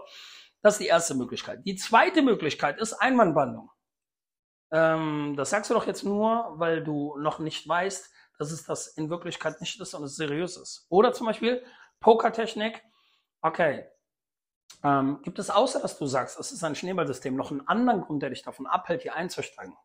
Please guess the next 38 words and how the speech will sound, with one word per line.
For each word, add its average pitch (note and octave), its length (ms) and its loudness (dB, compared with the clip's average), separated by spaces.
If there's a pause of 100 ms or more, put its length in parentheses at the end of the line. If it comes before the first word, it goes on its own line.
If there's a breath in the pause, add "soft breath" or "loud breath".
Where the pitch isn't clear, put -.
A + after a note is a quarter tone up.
Sagt - 180 -20
er, C#3 40 -8
„Nö, C#3+ 140 -4
nur E3 140 -2
das.“ E3+ 360 0 (300 soft breath)
Dann D3+ 80 -10
ist D3+ 120 -8
dir F3+ 60 -2
also F3+ 140 -2
besonders E3 340 -2
wichtig, D3+ 260 -10
dass C#3 160 -6
es B2 180 -8
kein E3 300 0
Schneeballsystem F#3 680 -6
ist G#3+ 140 -8
und D3 140 -8
du D#3 60 -4
dich C#3 200 -6
selbst E3 260 -2
davon D3+ 220 -8
überzeugst, C#3+ 520 -10
nicht B2+ 200 -10
wahr? - 260 -4 (440 soft breath)
Was F#3 160 -2
muss G3+ 180 -2
ich F#3+ 100 -6
einem F#3+ 120 -2
Mann, F#3 200 4
einer D#3 180 -2
Frau F3 300 -2
wie D#3 120 -8
dir D#3 300 -2
von D3+ 160 -10
deinem E3 200 -2
Format F3+ 300 0
denn D3 100 -8
zeigen, F#3+ 440 -4